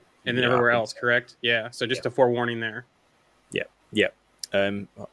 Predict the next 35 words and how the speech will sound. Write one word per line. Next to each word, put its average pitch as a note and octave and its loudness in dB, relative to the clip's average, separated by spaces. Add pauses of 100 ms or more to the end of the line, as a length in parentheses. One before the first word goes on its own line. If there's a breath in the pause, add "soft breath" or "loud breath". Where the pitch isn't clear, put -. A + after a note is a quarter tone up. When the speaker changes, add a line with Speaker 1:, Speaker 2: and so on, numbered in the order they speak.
Speaker 2:
Lisa's B2 0
on, A#2+ 0 (180)
and G2+ -10
I G2 -6
guess, - -2
uh, G2 2
Zander's A2 -2
with A2 0
you. A#2 0 (100)
So F2+ -6
hiya, A2 -4
how A2 -6
you G2 -4
doing? G#2 -2 (320)
Anybody A#2 2
else A2+ 4
that's - -4
listening, A#2 -6
drop A#2 -4
us A2+ -6
a - -12
comment, A2+ -4
just - -6
say A2+ 0
hello, G#2+ 2 (340)
just, - -8
uh, G2 0 (280)
let A2 -2
us - -6
know A2+ -2
that G#2+ 0
you're G#2 0
there. A2+ 0 (560 loud breath)
Um, C#3+ 6 (680)
good. D3+ 6